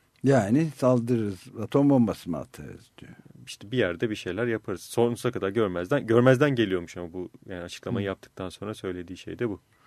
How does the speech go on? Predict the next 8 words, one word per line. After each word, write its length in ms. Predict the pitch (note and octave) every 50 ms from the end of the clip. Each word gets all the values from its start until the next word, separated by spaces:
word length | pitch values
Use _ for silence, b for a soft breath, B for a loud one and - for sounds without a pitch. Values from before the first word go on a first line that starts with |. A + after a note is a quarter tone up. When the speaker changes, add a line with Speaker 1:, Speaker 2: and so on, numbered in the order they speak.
| b b b b b b b b b b b b b b b b b b b b b b b b b b b b b b b _ _ _ _ _ _ _ _ - _
Speaker 1:
Evet, 460 | C#3 G#2 F#2 F2 - - - - G2+ G#2
e, 320 | G2+ E2 - - - G#2+
Lieberman 600 | A2 A2 G#2+ G2+ G#2 F#2+ F#2+ G2 G#2+ B2 C3 B2 B2+ B B B B B B B B B - B2
da 140 | C#3+ C#3 B2
ayrı 320 | A#2 A#2+ B2+ B2+ B2+ G#2
bir 160 | A2 A2+ G2 F2+ - - - - - - - G#2
vaka 520 | G#2 A2 A#2 A#2 - - - C3+ A#2 - - - _
tabii. 360 | - G2+ F#2 E2 G2 A2 A2+